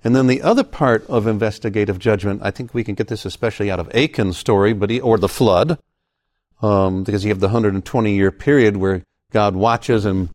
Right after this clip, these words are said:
and Noah is making his appeals. The purpose of investigative judgment is so God has time to confront us with our problems so that we have room to repent.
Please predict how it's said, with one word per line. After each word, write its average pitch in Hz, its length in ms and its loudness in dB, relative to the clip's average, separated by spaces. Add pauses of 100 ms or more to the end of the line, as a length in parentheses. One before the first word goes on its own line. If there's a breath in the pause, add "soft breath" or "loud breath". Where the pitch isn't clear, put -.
(540)
and 98 300 0
Noah 113 340 4
is 101 160 0
making 110 300 0
his 101 140 -4
appeals. 123 460 0 (260)
The 135 80 0
purpose 190 480 0
of 131 120 2
investigative 120 800 0
judgment 135 400 0
is 110 80 -4
so 117 200 -2
God 113 300 -2
has 117 240 -4
time 127 340 -6
to 110 140 -6
confront - 640 -4
us - 180 -4
with 104 140 -2
our 95 160 -2
problems 110 640 -2 (200)
so - 160 -2
that 113 160 2
we 165 180 2
have 117 220 0
room 120 300 4
to 113 100 -4
repent. 98 640 -2